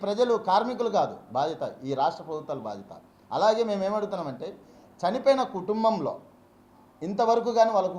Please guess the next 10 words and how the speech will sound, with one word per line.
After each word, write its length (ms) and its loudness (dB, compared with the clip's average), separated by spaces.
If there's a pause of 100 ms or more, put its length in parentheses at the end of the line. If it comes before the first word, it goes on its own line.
ఉద్యోగం 360 -2
ఇవ్వడంలే, 340 -4 (580)
కూటమి 380 0
ప్రభుత్వం 360 0
వచ్చినప్పటి 380 -6
నుంచి 200 -10
ఉద్యోగాలు 360 -2
ఇవ్వడంలే. 300 -10 (640)
ఎందుకు 300 -2
ఇవ్వడంలే? 320 2